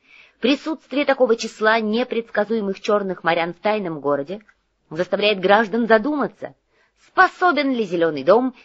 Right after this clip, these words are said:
держать своих монстров под контролем, или пора вернуться к их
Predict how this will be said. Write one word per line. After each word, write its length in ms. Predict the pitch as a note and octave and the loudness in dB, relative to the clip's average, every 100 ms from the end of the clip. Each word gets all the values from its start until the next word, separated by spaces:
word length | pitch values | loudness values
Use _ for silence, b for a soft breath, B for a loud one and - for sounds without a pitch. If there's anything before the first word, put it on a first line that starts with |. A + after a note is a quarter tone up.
| b | b
держать 500 | D#3 F#3+ F#3 A3+ - | -4 -2 0 -2 -2
своих 360 | E3+ F#3 G3 - | -2 -2 -2 -6
монстров 560 | C3+ A3 B3 - C4 | -2 -2 -2 -4 -4
под 180 | - B3 | -2 -4
контролем, 640 | - C4 D4+ D#4 G#3 B2+ - B B | -2 -2 0 2 2 -2 -12 B B
или 220 | - A#3 G#3+ | -4 -2 0
пора 240 | F#3 F3 | 0 2
вернуться 500 | F3 D#3 F3 G3 C#4+ | 2 0 -6 -6 -8
к 120 | - | -2
их 200 | A3 A3 | -2 -2